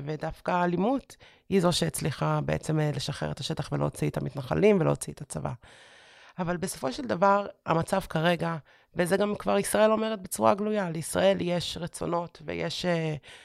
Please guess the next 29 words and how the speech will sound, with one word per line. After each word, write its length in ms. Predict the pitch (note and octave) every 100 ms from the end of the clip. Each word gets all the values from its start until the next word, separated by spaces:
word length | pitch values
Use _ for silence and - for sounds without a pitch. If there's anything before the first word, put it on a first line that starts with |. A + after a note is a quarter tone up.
| - -
תוכניות, 640 | - - F3+ F3 F3 - -
אה, 300 | E3 E3 D#3
לסיפוח, 640 | D#3+ - - E3+ E3 -
אה, 200 | E3 D#3+
שטחים 440 | D3+ - - E3 D#3+
בגדה 240 | - D#3
המערבית. 540 | E3 D#3+ D#3 D#3 - - - - -
כמובן 320 | F3+ F#3 A#3
שהסיפוח 440 | A#3+ - F3 F3
הזה 100 | D#3+
קורה 240 | - D#3 D#3+
דה 100 | C#3+
פקטו, 400 | - - - -
כן? 200 | D#3 D#3
לא 160 | D#3 D#3
צריכים 360 | D#3+ - D#3
תוכנית, 500 | D3 - D#3 D#3 -
אה, 220 | D#3 D3
אמריקנית, 720 | D3 C#3+ D3 - D3+ D3+ D3+ D3+
אה, 200 | D3 C#3 - - - - -
אה, 100 | D#3+
שתבוא 380 | E3+ D#3+ D3+ D#3+
ותגדיר 500 | F3+ D3+ D#3 D#3+ E3
את 80 | D3+
זה. 240 | D#3+ D#3
הסיפוח 380 | E3 - - E3
קורה 240 | - D3+ D#3+
כל 240 | - E3+
יום. 320 | E3 D#3+ D#3